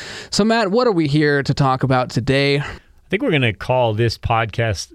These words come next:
Speaker 2: Gym Fails.
Speaker 1: I love that because you look that up and you can find some pretty funny stuff.
Speaker 2: Videos of people that are clearly out of their scope or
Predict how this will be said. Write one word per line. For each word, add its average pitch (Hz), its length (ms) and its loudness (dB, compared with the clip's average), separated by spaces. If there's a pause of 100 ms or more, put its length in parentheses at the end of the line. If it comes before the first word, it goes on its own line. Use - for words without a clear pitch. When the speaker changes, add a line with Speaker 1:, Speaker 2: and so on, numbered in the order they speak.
(140)
Speaker 2:
Gym 123 340 0
Fails. 110 640 -4
Speaker 1:
I - 60 2
love 127 320 0
that 113 320 -2
because 123 580 -2 (480)
you 127 160 2
look 131 220 0
that 123 180 2
up 131 240 0
and 123 140 0
you 120 40 -2
can 127 140 -2
find 135 260 2
some 127 200 -2 (240)
pretty 185 240 2
funny 156 260 -2
stuff. - 500 -2 (320)
Speaker 2:
Videos 131 580 0
of 113 200 0
people 117 400 0
that 110 200 -2
are 110 140 0
clearly 139 800 0
out 117 180 0
of 113 100 -2
their 110 200 -2
scope 120 500 -2
or 104 220 0